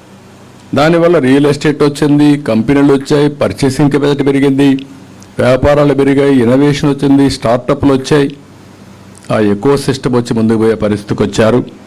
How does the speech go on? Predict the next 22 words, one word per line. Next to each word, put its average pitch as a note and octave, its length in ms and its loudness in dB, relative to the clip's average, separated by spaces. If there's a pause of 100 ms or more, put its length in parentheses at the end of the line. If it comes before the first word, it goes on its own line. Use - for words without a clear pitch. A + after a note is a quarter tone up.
(500)
అందుకే C3+ 400 2
ఈరోజు A#2+ 380 2
నేను A#2 240 2
మిమ్మల్ని G#2+ 340 0
అందరినీ C3 260 2
కోరేది, C3 500 0 (680)
ఈ B2 140 2
ప్రభుత్వం C#3 600 0 (100)
చేసే B2+ 260 0
హింస, A#2+ 560 0 (180)
దాడులు, B2 720 0 (640)
అక్రమ C3+ 320 0
కేసులు, C3 440 0
కబ్జాలు, B2+ 600 0
దొంగ A#2+ 420 2
ఓట్లు, C3 220 -2
పోలింగ్ B2+ 420 2
అక్రమాలు, C3 380 0
ఇవి C3 400 2
వీళ్ళు A#2 240 0
చేసే A2+ 200 -2
పని. F#2+ 260 -4